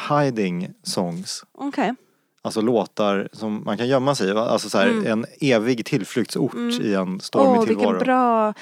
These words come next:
Speaker 2: Ja, nej, men jag, jag älskar honom ännu mer nu när du säger det där.
Speaker 1: Mm.
Speaker 2: Jag är så onödig och ointresserad av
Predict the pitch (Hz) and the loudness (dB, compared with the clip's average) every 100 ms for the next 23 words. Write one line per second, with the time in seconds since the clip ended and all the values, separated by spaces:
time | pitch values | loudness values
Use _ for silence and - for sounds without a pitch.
0 | - - - 226 226 247 269 269 269 - | -16 -20 -6 0 0 2 4 6 6 4
1 | 254 254 254 240 277 226 202 214 226 185 | 4 6 6 2 2 2 2 2 4 4
2 | 180 180 180 190 180 180 185 180 151 208 | 4 2 2 2 2 2 2 2 2 2
3 | 233 254 269 269 262 269 226 240 233 220 | 4 6 4 2 2 2 4 4 4 4
4 | 220 240 220 - 226 214 214 202 | 4 4 2 2 2 4 4 0